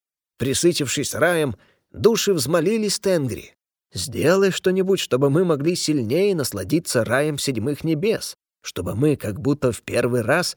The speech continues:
смогли увидеть рай и удивлялись всему, что тут есть". И тогда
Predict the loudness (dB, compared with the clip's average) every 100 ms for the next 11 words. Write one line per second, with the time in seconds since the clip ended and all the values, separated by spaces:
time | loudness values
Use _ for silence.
0 | -12 -6 -2 0 2 2 2 2 0 0
1 | -2 -2 -6 _ _ 2 2 4 -2 -2
2 | 2 4 4 -2 -6 -6 -2 -2 -2 -4
3 | -4 -6 -6 -10 -8 -12 -16 -20 _ _
4 | _ _ _ _ _ _ _ _ 2 4
5 | 2 2 0 0